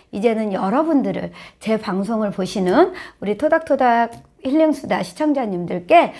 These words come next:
그런 마음을 전하고 싶어요. 그래서 그런 방법도 함께 나누고 싶고, 그리고 또 이제 좋은 책을 읽다 보면 책에 나온 이야기들을 가지고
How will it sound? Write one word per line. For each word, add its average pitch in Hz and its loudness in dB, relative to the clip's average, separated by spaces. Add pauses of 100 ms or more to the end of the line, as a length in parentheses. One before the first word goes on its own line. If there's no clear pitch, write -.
(320)
그런 190 -4
마음을 226 0
전하고 196 -6
싶어요. 185 -8 (260)
그래서 220 0
그런 254 4
방법도 226 -2 (160)
함께 302 2
나누고 202 -4
싶고, - -12 (260)
그리고 330 2
또 302 4 (260)
이제 220 2
좋은 269 2
책을 359 0
읽다 214 -2
보면 240 -2
책에 359 2
나온 196 0
이야기들을 196 -2
가지고 196 0